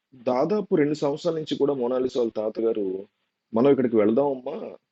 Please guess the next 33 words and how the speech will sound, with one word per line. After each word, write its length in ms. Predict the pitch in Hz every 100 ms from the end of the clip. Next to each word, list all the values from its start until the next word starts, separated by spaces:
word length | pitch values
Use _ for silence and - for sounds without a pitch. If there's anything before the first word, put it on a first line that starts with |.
| -
ఈ 80 | 107 104 101 98
ఇక్కడ 260 | 92 - 104
ఉత్తరప్రదేశ్లో 640 | 95 - 107 113 113 113
జరిగేటువంటి 640 | 107 101 101 92 98 95 95
కుంభమేళాకి 760 | - 95 95 101 95 92 - 139 107
చాలా 120 | 95
మంచిది 420 | 92 98 135 117
మనందరికీ" 500 | 104 92 95 95 -
అని 100 | 101 -
చెప్తూ, 300 | - - 135
చెప్తూ 440 | 127 110 _ - 120
వస్తుంటే 680 | 110 - 107 107 127 95 95 - _ _ -
చిన్నపిల్లలు 400 | 139 147 - 151 131
చెప్తారు 280 | 110 139 107
ప్రతి 280 | 101 95
మతంలో 420 | 117 107 107 104 104
కూడా, 160 | 104 - _ - _ -
"పలానా 280 | 107 107 107
కార్యక్రమం 480 | 101 101 - 117 110
ఉంది, 220 | 104 104
అక్కడ 140 | 101
మనం 220 | 104 98 95
వెళ్ళాలి, 320 | 95 101 98
అక్కడ 240 | - -
చాలా 120 | 95
బాగుంటుందని." 640 | 90 90 98 101 - - - _ _ - 104
ఆ 60 |
ఉద్దేశంతో 560 | 135 131 160 165 160 170
వాళ్ళు 200 | 127 107
వచ్చారు. 240 | - 98 95
మామూలుగా 340 | 104 143 190
వాళ్ళు 160 | 170 135
సం-, 260 | 214 110